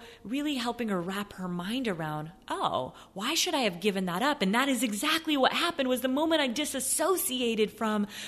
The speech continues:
me believing that that was my why this month, that was her why, she lost momentum. And so I want you to think about this for you. The clearer your why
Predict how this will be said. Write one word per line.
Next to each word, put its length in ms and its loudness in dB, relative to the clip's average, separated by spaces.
me 500 2
believing 1040 -2
that 180 -6
that 240 -2
was 220 -2
my 200 -2
why 420 -4
this 280 -4
month, 360 -12
that 120 -4
was 160 -4
her 140 -6
why, 540 -2
she 240 -4
lost 460 -2
momentum. 760 -4
And 100 -6
so 60 -4
I 40 -2
want 300 -4
you 60 -6
to 80 -4
think 180 -8
about 220 -4
this 120 -6
for 140 -10
you. 500 -6
The 100 -2
clearer 840 0
your 420 2
why 640 -8